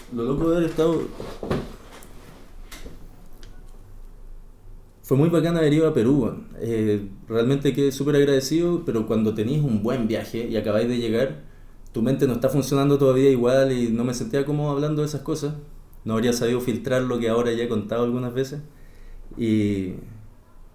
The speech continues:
lo que hice principalmente fue ir a sanarme o hacer un tratamiento con ayahuasca. El tema es que yo esperaba que eso fuera algo que durara dos, tres días, porque mi vieja tiene experiencia en eso y así me lo recomendó.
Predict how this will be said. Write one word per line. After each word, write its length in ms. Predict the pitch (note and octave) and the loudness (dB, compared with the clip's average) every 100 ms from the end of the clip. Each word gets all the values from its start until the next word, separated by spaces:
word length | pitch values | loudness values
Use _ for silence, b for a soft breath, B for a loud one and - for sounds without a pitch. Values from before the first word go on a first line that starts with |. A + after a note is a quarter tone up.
| - G#2+ | -12 -6
lo 100 | G#2+ | 0
que 100 | C3+ | 0
hice 220 | D3 D3+ | 0 0
principalmente 720 | C#3+ C#3 C3+ D3 D#3 E3 D#3 | 0 0 0 0 0 -2 -6
fue 260 | - C#3+ C#3+ | 0 2 4
ir 120 | C#3 | 4
a 280 | C3+ B2+ - - - - - - | 4 4 0 -16 -20 -20 -20 -18
sanarme 800 | - - - A2 G2+ A#2+ D3 F3 E3+ | -14 -12 -6 -4 0 0 0 -2 -2
o 80 | A#2+ | -2
hacer 200 | B2+ B2 | -2 -2
un 80 | |
tratamiento 640 | A#2+ A2+ G#2+ A#2+ C#3+ D#3 D3 | 0 0 2 0 0 -2 0
con 140 | C3+ | 0
ayahuasca. 460 | A2+ G#2 G#2 - - - - b b b b b - - - - - | 0 0 -2 -6 -18 -20 -20 b b b b b -16 -18 -20 -18 -12
El 120 | G#2+ | -2
tema 160 | C3 C#3 | 0 2
es 60 | |
que 100 | C3+ | 2
yo 100 | A#2+ C3 | 2 4
esperaba 300 | A#2+ B2 B2+ | 2 2 2
que 60 | |
eso 160 | C3 B2+ | 2 0
fuera 540 | - C3 C3 B2+ A#2+ - - | 2 4 4 4 0 -2 -6
algo 260 | B2 A#2+ A#2 | -2 0 0
que 80 | |
durara 300 | A2+ A#2 A#2+ G#2+ | 2 2 4 4
dos, 280 | A#2 C3 | 4 2
tres 180 | C3+ A#2+ | 0 -4
días, 280 | A2+ D3+ E3+ - - - - - - - - - - - | -2 -2 -4 -10 -16 -18 -18 -18 -18 -18 -18 -20 -12 -6
porque 240 | A2+ A#2 | -2 2
mi 100 | A2 | 2
vieja 260 | A2+ C#3 C#3+ | 4 4 2
tiene 160 | C#3 | 2
experiencia 520 | C3+ C#3 C3 D#3 D3+ C#3 | 0 -2 -2 0 0 0
en 80 | |
eso 340 | C#3 C#3+ D3+ D3+ | 0 -2 -2 0
y 300 | C3 A#2+ G2+ | 2 2 0
así 240 | G#2+ C3 | -2 -2
me 80 | C3 | 0
lo 100 | B2+ | 0
recomendó. 640 | B2 A2+ G#2+ G#2 C#3 D#3+ | 0 0 0 2 0 -2